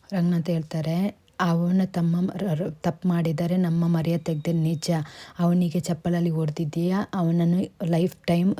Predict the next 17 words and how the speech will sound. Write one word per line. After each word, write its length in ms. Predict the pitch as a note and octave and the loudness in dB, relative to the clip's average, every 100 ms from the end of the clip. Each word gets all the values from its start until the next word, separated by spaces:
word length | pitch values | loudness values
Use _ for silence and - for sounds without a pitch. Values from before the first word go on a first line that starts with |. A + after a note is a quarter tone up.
| F#3 | -4
ಸ-, 180 | - F3 | -4 -6
ಕ್ಷಮಿಸ್ಬೇಡ, 760 | - - F3+ F3+ F#3 - F3 D#3 E3 | -4 -2 2 4 2 0 0 2 0
ಅವನ 160 | E3+ E3+ | 0 2
ಮುಖ 280 | D#3+ D#3 G3+ | 0 2 4
ನೋಡ್ಬೇಡ, 540 | F#3+ F#3 E3 D3+ D#3+ D#3 D#3 - - - | 4 4 2 0 0 0 -2 -10 -20 -6
ಆದ್ರೆ 500 | E3+ F3+ F#3+ - E3 F3+ - _ - | 2 2 2 0 -2 -2 -4 _ -2
ಇನ್-, 400 | G3+ F3+ F#3+ F3+ | 0 0 0 0
ಈ 140 | E3 | 0
ಸಿಕ್ 260 | F#3+ G3+ - | 0 -2 0
ಸಿಕ್ಕವರ, 440 | - G#3 F#3+ F3+ | 0 0 2 2
ಆ, 460 | F3 F3 - F#3+ E3+ D#3 - - | 2 0 0 0 0 -2 -10 -2
ಗೆ 200 | F3 F3+ | 0 0
ಕಂಪ್ಲೇಂಟ್ 480 | - E3+ F3+ F#3+ F#3 | 0 0 4 2 2
ಕೊಟ್ಟು 500 | E3+ D3+ F3+ F3 F3 | -2 -2 0 2 2
ಲೈಫ್ 400 | E3 F#3 F#3+ F3+ | 4 2 0 -2
ಹಾಳು 180 | E3 | 0
ಮಾಡ್ಬೇಡ" 600 | E3+ E3 E3 D3+ D#3+ D#3 | 2 2 0 0 0 0